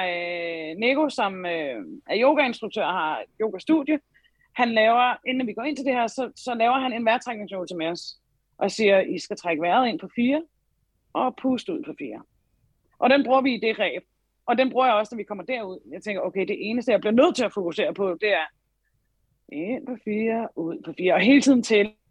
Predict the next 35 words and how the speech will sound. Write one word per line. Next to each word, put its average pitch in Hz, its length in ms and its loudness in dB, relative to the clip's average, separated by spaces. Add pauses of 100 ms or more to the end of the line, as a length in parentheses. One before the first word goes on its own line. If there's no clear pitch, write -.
(260)
og 214 140 4
bare 208 280 4
være 202 280 2
i 247 80 -2
det, 233 340 -6
og 220 140 -2
tælle 208 380 0
ind 220 160 -8
og 202 160 -16
ud 208 100 -10
og 180 140 -4
ind 170 120 -8
og 175 100 -4
ud. 160 100 -4 (120)
Og 208 120 4
det 247 80 8
hjælper, 240 520 4
altså, 208 160 -2 (400)
det 220 120 4
gør 220 180 6
noget 269 240 2
godt 214 220 0 (140)
med 233 140 -6
en 247 320 -10 (120)
at 196 100 -6
fokusere 208 640 -4 (400)
udelukkende 233 400 0
på 208 100 -2
vejrtrækningen, 214 680 0
og 208 140 0
på 202 140 -2
at 202 100 0
tælle 196 240 -2
til 190 160 -14
de 190 260 -6